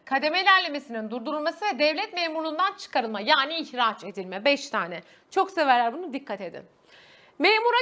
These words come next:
görevinde ve davranışlarında daha dikkatli olmasının yazıyla bildirilmesine ne ad verilir?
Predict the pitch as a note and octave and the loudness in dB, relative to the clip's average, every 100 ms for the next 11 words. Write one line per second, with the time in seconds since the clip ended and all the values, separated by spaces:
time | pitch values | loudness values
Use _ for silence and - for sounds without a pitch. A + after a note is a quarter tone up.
0 | G4 G4+ G#4 G#4 G4+ A4+ A4+ F#4+ E4+ E4 | 2 4 2 0 0 0 2 4 4 2
1 | D4+ C#4+ D4+ C#4+ C#4 - D4 G4+ A#4+ G4+ | -4 -6 -4 -2 -2 2 4 4 4 0
2 | G4 G#4 F#4 F#4 G#4+ E4 C4+ B3+ B3 G#3 | -2 2 2 2 -2 0 -4 -6 -10 -6
3 | G#3 C4+ D4+ A4+ G#4 D4+ D#4+ D#4+ F4+ F#4 | 0 0 2 2 2 2 -2 -4 -4 -4
4 | F4+ D4+ B3+ G#3+ A3 D#4 G#4+ A4 G4+ G4+ | -4 -4 -4 -4 2 4 4 2 0 0
5 | G#4 | 0